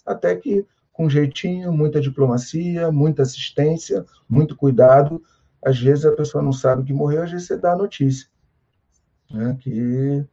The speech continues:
que a pessoa já não tá mais, que não adianta mais ela ficar andando dentro de casa, tomando banho,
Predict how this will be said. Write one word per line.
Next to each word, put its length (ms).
que 100
a 40
pessoa 460
já 160
não 140
tá 180
mais, 460
que 100
não 160
adianta 480
mais 220
ela 160
ficar 480
andando 520
dentro 220
de 100
casa, 500
tomando 420
banho, 640